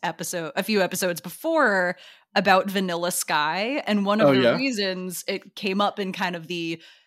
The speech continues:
Speaker 1: public ethos again was not only because it was coming towards, I think, the twentieth anniversary, but that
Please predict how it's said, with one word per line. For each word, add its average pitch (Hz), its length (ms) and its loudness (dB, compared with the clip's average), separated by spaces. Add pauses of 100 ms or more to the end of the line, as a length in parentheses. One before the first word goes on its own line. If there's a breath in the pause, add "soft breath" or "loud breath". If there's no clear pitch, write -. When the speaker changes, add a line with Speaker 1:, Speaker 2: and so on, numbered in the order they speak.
(360 soft breath)
Speaker 1:
public 220 440 2
ethos 214 500 0
again 180 320 0
was 180 140 -4
not 190 180 4
only 185 160 -4
because 170 300 -4
it 175 80 -6
was 170 180 -8 (180)
coming 180 300 -2
towards, 180 240 -4
I 170 80 -4
think, 170 160 -8
the 196 80 -10
twentieth 294 320 2
anniversary, 165 640 -4 (320 loud breath)
but 202 180 0
that 180 240 4